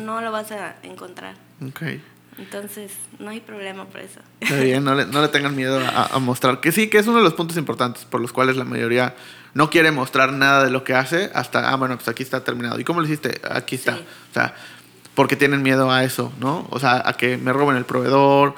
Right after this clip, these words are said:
Speaker 2: o la tela, o el diseño, o que vean cómo lo hago, o qué máquina uso, o etcétera, etcétera, etcétera. Y,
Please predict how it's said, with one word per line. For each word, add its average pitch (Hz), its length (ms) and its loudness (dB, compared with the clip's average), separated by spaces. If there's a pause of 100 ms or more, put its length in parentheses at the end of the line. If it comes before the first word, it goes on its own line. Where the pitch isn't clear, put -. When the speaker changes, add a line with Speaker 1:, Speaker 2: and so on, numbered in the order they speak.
(140)
Speaker 2:
o - 100 0
la 123 120 2
tela, 135 500 4
o 131 140 0
el 127 60 -4
diseño, 131 640 0
o - 140 -2
que 131 100 0
vean 127 180 2
cómo 127 180 -2
lo 123 160 -2
hago, 131 260 4
o 127 80 2
qué - 80 -2
máquina 127 400 -2
uso, 135 400 2
o 120 160 -2 (320)
etcétera, 135 380 2
etcétera, 120 300 -2
etcétera. 127 360 -4 (240)
Y, 135 280 -2